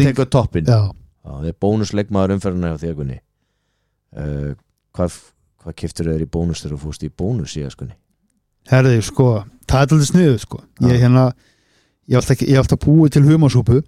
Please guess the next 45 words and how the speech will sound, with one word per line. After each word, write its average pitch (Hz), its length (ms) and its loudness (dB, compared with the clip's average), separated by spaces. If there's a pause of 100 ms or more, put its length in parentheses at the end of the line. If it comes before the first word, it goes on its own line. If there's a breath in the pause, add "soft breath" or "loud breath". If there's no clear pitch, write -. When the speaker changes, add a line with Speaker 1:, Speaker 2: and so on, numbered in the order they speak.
(260)
Speaker 1:
Já. 92 140 -2 (560 loud breath)
Speaker 2:
Og 110 140 -4
síðan 117 180 0
sá 127 160 0
ég 156 240 6
að 117 80 2
þeir 127 140 4
eru 127 80 4
að - 80 -4
selja 143 340 2
svona 120 160 2
tilbúna 135 380 2
humarsúpu. 139 380 2
Speaker 1:
Já. - 600 -14
Speaker 2:
Og 110 80 4
ég 110 80 2
ætla 117 160 -2
að 120 80 2
athuga 135 160 0
hvort 127 160 0
ég - 80 -16
get 123 160 0
ekki 123 80 0
svindlað 135 540 2
fyrir 123 100 4
jól. 156 160 2 (320)
Speaker 1:
Mhm. 85 220 -4 (840)
Speaker 2:
Ég 120 380 2
held 156 240 0
ég 139 80 2
sé 123 80 2
búin 123 160 2
að - 80 -2
finna 160 280 2
bara 117 240 2
vinnar. 151 440 0 (880)
Speaker 1:
Já. 90 80 -4
Speaker 2:
Þetta 120 160 0
er 110 80 -4
geggjuð 135 380 0
súpa 143 220 2
hér. 104 120 0 (920)
Speaker 1:
Já. 101 160 -10 (580)
Speaker 2:
Þannig 110 260 0
að 113 80 4